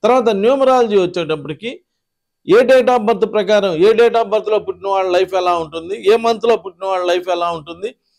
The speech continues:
ఏ ఇయర్‌లో పుట్టిన వాళ్ళ లైఫ్ ఎలా ఉంటుంది అనేటువంటిదంతా కూడా న్యూమరాలజీ తెలియజేస్తుంది. దానికి తగ్గట్టుగా మంచి పేరు ఉన్నదా లేదా, ఆ పేరు date of బర్త్‌కి మ్యాచ్ అయిందా లేదా, <clears throat> అలా మ్యాచ్ అయితే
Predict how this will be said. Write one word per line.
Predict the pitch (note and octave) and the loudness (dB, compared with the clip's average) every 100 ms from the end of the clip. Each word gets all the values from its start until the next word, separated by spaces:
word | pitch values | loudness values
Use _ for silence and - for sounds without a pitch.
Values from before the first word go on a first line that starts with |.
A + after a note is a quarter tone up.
| _ G3 | _ 2
ఏ | B3 C4 | 4 6
ఇయర్‌లో | B3 A#3+ | 4 4
పుట్టిన | G#3+ F#3 F#3+ F#3+ | 0 0 -2 -2
వాళ్ళ | F#3+ F#3+ | -2 0
లైఫ్ | F3+ F3+ | 0 0
ఎలా | F#3 F3 | -2 -2
ఉంటుంది | F3 E3 E3 E3+ | -2 -6 -8 -6
అనేటువంటిదంతా | E3+ F3 E3 E3+ E3+ E3 D#3+ | -4 -4 -4 -6 -4 -6 -4
కూడా | E3+ E3+ G#3 | -4 -4 -6
న్యూమరాలజీ | F#3 F3+ F3 E3+ D#3+ F3 | -6 -4 -2 -2 -2 -8
తెలియజేస్తుంది. | C#3+ C3 B2 A2+ - A2 G#2+ - _ _ _ _ _ D3 | -8 -8 -10 -10 -12 -20 -20 -20 _ _ _ _ _ 2
దానికి | F#3+ A#3+ A3+ | 4 4 2
తగ్గట్టుగా | A#3 G#3+ B3 A3+ C4 D#4+ - | 2 2 0 2 -2 -2 -6
మంచి | F#3+ A3 C4 | -4 -2 -4
పేరు | - A3+ A#3 | 2 4 4
ఉన్నదా | A3 G3+ F#3 F#3+ | 2 0 0 2
లేదా, | D#3+ D3+ F#3 C#4+ _ _ _ _ - | 0 0 -2 -4 _ _ _ _ 0
ఆ | G3+ | 0
పేరు | G3 B3+ C4+ | 4 4 4
date | B3+ A3 B3 C4+ | 4 4 6 4
of | |
బర్త్‌కి | A#3+ B3 A#3 | 2 0 0
మ్యాచ్ | A3+ G#3 G#3+ A3 | 0 2 2 2
అయిందా | G#3 G3+ | 2 2
లేదా, | F#3 E3+ E3+ B3 - - | 2 2 0 -2 -6 -4
<clears throat> | A#3 G3 | -2 -2
అలా | F3 G#3 | 0 0
మ్యాచ్ | G3+ G#3 A#3 B3 | 2 2 2 4
అయితే | B3 G#3+ C4 | 2 4 0